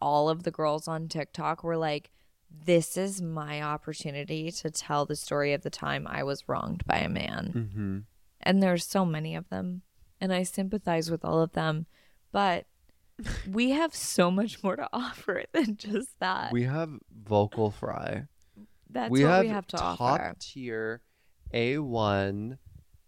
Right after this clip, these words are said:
Speaker 2: fucking pure,
Speaker 1: Mm.
Speaker 2: pure
Speaker 1: Mm.
Speaker 2: vocal
Speaker 1: Mm.
Speaker 2: fry.
Speaker 1: Mm, honey.
Speaker 2: And,
Speaker 1: We do.
Speaker 2: and that's something that you're not gonna get elsewhere.
Speaker 1: You're not, and you're not gonna get that on TikTok.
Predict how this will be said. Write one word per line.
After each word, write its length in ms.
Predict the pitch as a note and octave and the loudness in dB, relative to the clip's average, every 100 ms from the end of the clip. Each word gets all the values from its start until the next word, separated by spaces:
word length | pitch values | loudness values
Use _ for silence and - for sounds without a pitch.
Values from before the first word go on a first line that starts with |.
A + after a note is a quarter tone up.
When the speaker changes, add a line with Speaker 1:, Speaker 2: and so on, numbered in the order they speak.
| _ | _
Speaker 2:
fucking 720 | - - - B2+ - C#3 B2+ A#2 | -20 -4 4 4 4 -4 -4 -6
pure, 1080 | - - - B2+ B2+ C3 C3 C#3 D#3 F3 F3 _ _ _ _ _ _ _ _ _ | -12 -14 -10 -2 4 6 8 8 6 4 -2 _ _ _ _ _ _ _ _ _
Speaker 1:
Mm. 400 | - F#3 F3+ E3 | -6 -2 -2 0
Speaker 2:
pure 520 | D#3+ C#3+ C#3+ B2+ A2+ G#2 D#3 A3+ | 2 8 10 12 10 8 8 8
Speaker 1:
Mm. 360 | F3+ C#3 D3+ - _ _ | 6 2 -8 -16 _ _
Speaker 2:
vocal 520 | A2+ A2+ C3+ A3 A#2+ G2+ | 0 6 6 6 2 0
Speaker 1:
Mm. 40 | |
Speaker 2:
fry. 240 | - - D4 | -2 -2 2
Speaker 1:
Mm, 300 | F4+ B3+ F3 | 4 4 4
honey. 520 | F#3+ F3 D3 A2+ A2+ _ _ _ _ _ | 4 2 0 -8 -10 _ _ _ _ _
Speaker 2:
And, 100 | C3 | 2
Speaker 1:
We 80 | F3 | 4
do. 300 | F3 E3+ E3+ C#3+ | 6 6 6 2
Speaker 2:
and 220 | B2 A#2 | 2 4
that's 500 | B2 C#3 - - - _ | 4 4 0 -12 -14 _
something 520 | - - A#2+ A#2 B2+ | -8 0 0 0 -2
that 180 | B2 - | -2 -2
you're 80 | A2 | -2
not 320 | G#2 G2+ - | 0 0 0
gonna 180 | A#2+ A2 | -4 -4
get 160 | G#2 G2+ | -4 -4
elsewhere. 640 | F#2+ F#2+ - G#2 G2+ G#2 F3+ | -6 -8 -8 -6 -6 -8 -4
Speaker 1:
You're 200 | F3+ E3+ | -2 0
not, 300 | E3 F#3 - | 0 -2 0
and 160 | F3 | 0
you're 120 | E3+ F3 | 0 0
not 180 | E3+ | -2
gonna 140 | A3 A3 | 0 0
get 140 | G#3+ | 0
that 100 | F3+ | -2
on 160 | E3+ D#3+ | -2 -2
TikTok. 580 | - F#3 F#3+ - - | -4 -2 0 -2 -6